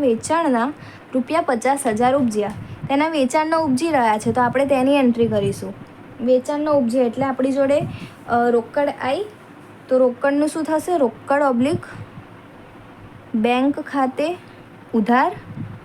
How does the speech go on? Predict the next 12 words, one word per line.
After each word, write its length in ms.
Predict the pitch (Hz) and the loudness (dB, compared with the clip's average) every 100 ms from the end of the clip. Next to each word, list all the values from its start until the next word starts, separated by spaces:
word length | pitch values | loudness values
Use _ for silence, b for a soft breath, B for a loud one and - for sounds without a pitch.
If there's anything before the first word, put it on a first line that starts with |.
| - - - - - - - - - - - - - - - - - - | -20 -20 -20 -20 -20 -20 -20 -18 -16 -16 -18 -20 -20 -20 -20 -20 -20 -6
તે, 100 | 330 302 294 330 - - - - - B B B B - - - - - - | 0 2 2 -2 -12 -16 -18 -16 -16 B B B B -14 -14 -14 -14 -14 -10
તે 120 | - 311 320 | -6 -4 -4
માલ 180 | 269 254 | -2 -2
મિલકત 360 | 269 262 330 359 294 | -2 -2 -4 -2 -4
નિકાલ 320 | 233 254 269 | -2 0 0
ખાતે 200 | 262 208 - 269 | -2 -4 -4 -2
જમા. 300 | 285 214 104 - - - - - - - - - - - - - - - - - - - - - - - - - - - - 233 | -2 -2 -6 -14 -16 -16 -18 -20 -20 -20 -20 -18 -20 -18 -16 -12 -12 -10 -12 -12 -14 -20 -18 -18 -18 -20 -20 -20 -20 -18 -2 2
માલ 260 | 233 240 262 262 | 2 2 4 4
મિલકત 360 | 247 254 262 247 | 2 0 0 0
નિકાલ 340 | 220 226 233 247 | 0 2 2 0
ખાતે 260 | 233 - 311 415 - - - 214 - | -4 -2 -6 -6 -14 -20 -8 -6 -2
જમા. 260 | 226 208 | -2 -2